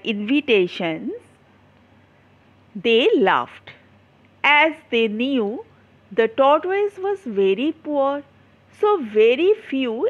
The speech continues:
attended the feast. But the king, knowing about the drum, came, and when the tortoise beat the drum, the food was brought as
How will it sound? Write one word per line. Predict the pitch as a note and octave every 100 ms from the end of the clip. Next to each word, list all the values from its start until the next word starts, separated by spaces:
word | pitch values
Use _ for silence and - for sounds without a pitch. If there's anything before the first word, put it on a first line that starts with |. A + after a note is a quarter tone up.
| -
attended | G#3 G#3 F3+ F3 F3+ F3+
the | C#4 C#5
feast. | - G3 - - - - _ _ _ _ _ _ _ _ _ _ _ F#3+
But | D4 B4 C5+ - C#4+
the | C4+
king, | - A#3 G#3 F3+ D#3 - _ _ _ -
knowing | G#3 A#3 D4 F#4+ G#4+ G4
about | A#3 G#3+ G3+ F3
the | F#3 E3+
drum, | E3 A3 A#3 G3 F3+ E4+ _ _ _ _ -
came, | A3+ E3 C3+ _ _ _ _ _ _ - -
and | A3+ G#3 F#3+
when | B3+ G4 G#4
the | F#4+ -
tortoise | B3 A3 G#3 A3+ A3+ G3+
beat | E3+ A3 G#3+ F#3
the | F3+
drum, | E3 F#3 E3 D#3+ F3+ _ _ _ _ -
the | G#3+ G#3
food | - B3+ C#4+ B3+
was | B3 A#3 -
brought | E3+ G#3 G#3 F#3 - _ _ _ -
as | B3 D#4+